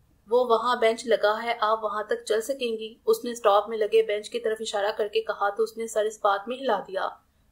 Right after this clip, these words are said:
रूहान ने जारिब की तरफ देखा। वो इसे सहारा देकर आगे बढ़ाने लगा, लेकिन दूसरे ही कदम पर उसकी एक और चीख बुलंद हुई।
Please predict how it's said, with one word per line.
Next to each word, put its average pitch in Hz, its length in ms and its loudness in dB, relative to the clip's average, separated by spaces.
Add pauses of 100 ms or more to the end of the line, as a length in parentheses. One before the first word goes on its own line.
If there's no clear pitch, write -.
रूहान 247 340 6
ने 254 80 -10
जारिब 214 360 0
की 240 80 -4
तरफ 220 220 0
देखा। 190 500 -6
वो 220 60 4
इसे 233 160 0
सहारा 214 420 2
देकर 220 320 0
आगे 202 320 0
बढ़ाने 208 420 -4
लगा, 196 420 -4
लेकिन 214 240 -6
दूसरे 415 300 0
ही 453 100 0
कदम 554 260 0
पर - 180 0
उसकी 415 260 -4
एक 214 280 -2
और 214 180 2
चीख 220 300 -8
बुलंद 190 300 -4
हुई। 190 260 -8